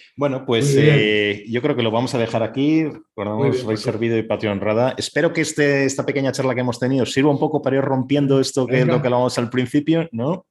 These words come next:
Speaker 1: Y en
Speaker 2: A
Speaker 1: cualquier
Speaker 2: ver si
Speaker 1: caso
Speaker 2: es cierto, a ver si es cierto, que
Speaker 1: Sí.
Speaker 2: la gente...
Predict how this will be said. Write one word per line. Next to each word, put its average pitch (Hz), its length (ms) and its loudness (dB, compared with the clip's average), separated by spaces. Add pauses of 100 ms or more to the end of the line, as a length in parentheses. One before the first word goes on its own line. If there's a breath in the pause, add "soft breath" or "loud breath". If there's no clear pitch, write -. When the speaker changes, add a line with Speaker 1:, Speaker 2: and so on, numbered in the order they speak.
Speaker 1:
Y 117 300 0
en 113 80 -2
Speaker 2:
A - 20 -8
Speaker 1:
cualquier 131 240 2
Speaker 2:
ver 151 100 0
si 175 60 4
Speaker 1:
caso 170 140 4
Speaker 2:
es - 40 2
cierto, 165 360 2
a 135 60 2
ver 151 120 2
si 170 160 -4
es 151 140 0
cierto, 135 500 -2
que 120 240 -4 (100)
Speaker 1:
Sí. 139 120 2
Speaker 2:
la - 120 -4
gente... 160 400 -2